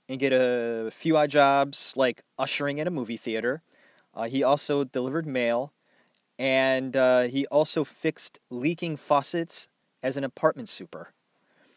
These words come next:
But it was moving to Greenwich Village when he was nineteen that changed the way he approached his art and craft. It was at this time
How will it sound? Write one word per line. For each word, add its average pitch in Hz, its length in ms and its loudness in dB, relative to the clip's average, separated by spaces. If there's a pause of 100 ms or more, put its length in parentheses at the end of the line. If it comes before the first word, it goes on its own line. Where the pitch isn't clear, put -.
(380)
But 151 200 8
it 165 140 -6
was 147 360 -2 (580)
moving 202 520 -2 (140)
to 135 100 -6
Greenwich 135 460 -4
Village 95 600 -8 (120)
when 117 140 -10
he 123 120 -6
was 120 160 -8
nineteen 120 840 -8 (380)
that 120 100 -2
changed 165 440 -6
the 156 80 -2
way 135 260 0
he 123 220 -6
approached - 500 -6
his 117 240 -10
art 120 260 -2
and 117 160 -12
craft. - 540 -12 (720)
It 131 60 -6
was 131 200 -2
at 190 240 2
this 202 200 0
time 110 480 -6